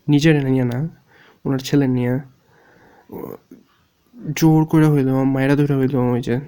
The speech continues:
বললাম না, আমার যা স্বাস্থ্য মেনটেন করার, করানো হয়তো তা উনি করতেন,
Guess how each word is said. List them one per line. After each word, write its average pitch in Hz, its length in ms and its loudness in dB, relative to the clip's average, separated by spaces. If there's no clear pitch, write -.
বললাম 120 280 -2
না, 120 180 -8
আমার 131 260 -4
যা 135 440 -4
স্বাস্থ্য 139 640 -4
মেনটেন 147 380 2
করার, 139 240 -4
করানো 147 280 0
হয়তো 143 200 -4
তা 139 140 -6
উনি 139 300 -2
করতেন, 139 440 -6